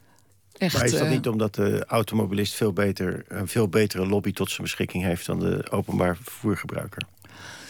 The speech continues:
Speaker 1: Dat zou best eens kunnen. En ook omdat de V V D natuurlijk heel goed weet... Hè, die hebben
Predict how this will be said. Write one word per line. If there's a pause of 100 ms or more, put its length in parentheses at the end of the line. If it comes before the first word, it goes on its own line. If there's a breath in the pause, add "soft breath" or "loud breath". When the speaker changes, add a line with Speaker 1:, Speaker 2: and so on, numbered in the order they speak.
(380 loud breath)
Speaker 1:
Dat
zou
best
eens
kunnen.
En
ook
omdat
de
V
V (240)
D
natuurlijk
heel
goed
weet...
Hè,
die
hebben